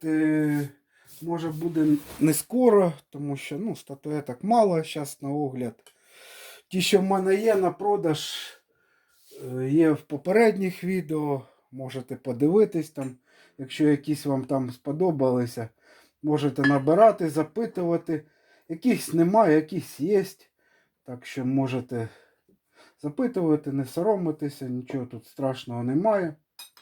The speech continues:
Посуд також є, деякий залишився, деякий проданий. Так що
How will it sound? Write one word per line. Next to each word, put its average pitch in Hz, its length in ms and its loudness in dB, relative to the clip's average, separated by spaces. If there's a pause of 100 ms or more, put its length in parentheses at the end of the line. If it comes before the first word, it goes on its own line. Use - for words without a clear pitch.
(640)
Посуд 254 500 2
також 185 460 0
є, 170 360 2
деякий 151 560 0
залишився, 143 760 -4
деякий 135 600 -2
проданий. 170 580 0 (880)
Так 120 220 -16
що 113 340 -6